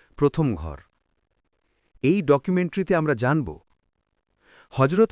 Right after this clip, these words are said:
আদম আলাইসাল্লাম থেকে শুরু করে এর প্রথম নির্মাণ কিভাবে হল, নুহু আলাইসাল্লামের মহাপ্লাবনের সময় কাবা কোথায় ছিল, হজরত ইব্রাহিম আলাইসাল্লাম ও ইসমাইল আলাইসাল্লাম কেন এটি আবার তৈরি করলেন,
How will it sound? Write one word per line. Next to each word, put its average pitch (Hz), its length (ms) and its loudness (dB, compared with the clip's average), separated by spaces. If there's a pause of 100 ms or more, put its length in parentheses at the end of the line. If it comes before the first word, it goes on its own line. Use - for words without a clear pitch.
আদম 143 280 4
আলাইসাল্লাম 170 540 2
থেকে 160 240 -6
শুরু 180 280 -4
করে 90 300 0 (400)
এর 160 180 2
প্রথম 151 420 0
নির্মাণ 165 360 0
কিভাবে 147 400 0
হল, 165 260 0 (760)
নুহু 156 300 4
আলাইসাল্লামের 160 720 2
মহাপ্লাবনের 139 760 0
সময় 139 440 -2 (400)
কাবা 131 280 4
কোথায় 147 340 -2
ছিল, 185 300 -2 (1120)
হজরত 165 480 4
ইব্রাহিম 170 480 2
আলাইসাল্লাম 156 560 2 (380)
ও - 120 0
ইসমাইল 196 420 0
আলাইসাল্লাম 165 580 2 (100)
কেন 147 320 2
এটি 175 260 2
আবার 139 240 4
তৈরি 156 320 2
করলেন, 170 420 0